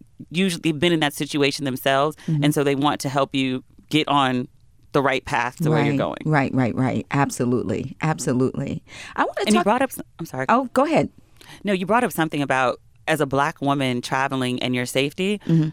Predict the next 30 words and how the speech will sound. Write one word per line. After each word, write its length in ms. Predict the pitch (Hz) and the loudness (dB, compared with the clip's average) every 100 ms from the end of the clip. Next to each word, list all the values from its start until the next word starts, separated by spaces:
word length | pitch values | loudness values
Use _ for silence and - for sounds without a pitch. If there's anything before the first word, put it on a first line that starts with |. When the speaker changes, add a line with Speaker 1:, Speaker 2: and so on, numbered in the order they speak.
| - | -2
Speaker 1:
there 200 | 143 160 | 2 4
is 120 | 151 | 4
no 240 | 147 143 147 | 4 4 2
place 320 | - 147 147 | 2 2 2
that 140 | 135 | 0
I 220 | 127 135 135 | 0 0 -2
have 200 | 131 - | -4 -4
felt 280 | 143 127 | 0 0
more 160 | 131 127 | 0 -2
fearful 420 | - 127 139 170 | 0 -2 0 0
than 140 | 151 131 | 0 0
in 80 | 131 | 0
the 60 | 123 | -2
United 380 | 117 113 113 | 0 -2 -4
States. 280 | - 110 - | -4 -4 2
Speaker 2:
Hmm. 320 | 185 160 127 135 - _ - - - | 4 6 6 4 -4 _ -20 -20 -2
Speaker 1:
When 160 | 147 156 | 2 4
you 60 | |
Speaker 2:
Speak 60 | 185 | 4
Speaker 1:
go 120 | 151 | 4
Speaker 2:
on 160 | - 147 | 4 4
it. 20 | |
Speaker 1:
overseas 680 | 143 - 139 143 131 135 - 139 | 2 0 -2 0 -2 -4 -4 -2
as, 420 | 139 135 135 - 147 170 - | 2 2 2 0 0 -2 -2
<laughs> 200 | - - | -10 -2
as 200 | 160 160 | 0 4
an 80 | 156 | 4
American, 800 | 135 139 147 170 208 208 220 - - - | 4 4 4 2 0 0 0 -6 -16 -2
you're 160 | 156 156 | 0 2
received 800 | 151 - 175 175 156 139 - | 2 0 -2 0 0 -2 -6